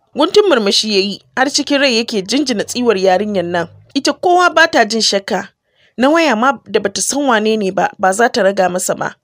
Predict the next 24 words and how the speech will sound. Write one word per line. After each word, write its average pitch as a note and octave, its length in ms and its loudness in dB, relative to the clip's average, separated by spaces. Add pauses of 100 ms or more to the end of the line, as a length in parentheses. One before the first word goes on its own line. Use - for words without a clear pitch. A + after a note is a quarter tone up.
Ya - 120 0
ɗan C#4+ 180 2
girgiza C4 480 0
kansa A3+ 460 -2
da - 80 -2
furzar C#4+ 400 -2
da A3 100 2
numfashi. F#3 600 -2 (180)
"Ki A3 120 -8
samo D#4+ 380 0
min D4+ 160 -2
tea A3+ 200 -8
da F#3 100 0
wani G#3 200 0
abu, F3+ 380 -8
ki - 140 -18
kawo B3+ 340 2
min." B3 240 -4 (300)
Kafin A3+ 300 2
ta A#3 100 0
samu C4+ 280 0
damar D4 340 2
tofa F4 260 0
tata, A3+ 400 0